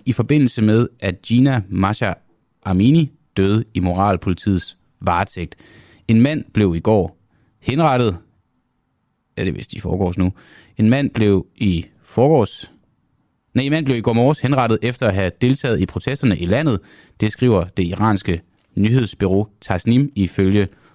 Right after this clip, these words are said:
Reuters. Manden havde angiveligt såret en sikkerhedsvagt med en kniv og blokeret en vej i Teheran.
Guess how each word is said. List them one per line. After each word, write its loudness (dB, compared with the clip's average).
Reuters. -6
Manden 0
havde 0
angiveligt 0
såret 0
en -10
sikkerhedsvagt -4
med 2
en -4
kniv 0
og 0
blokeret 0
en 0
vej 0
i -2
Teheran. -2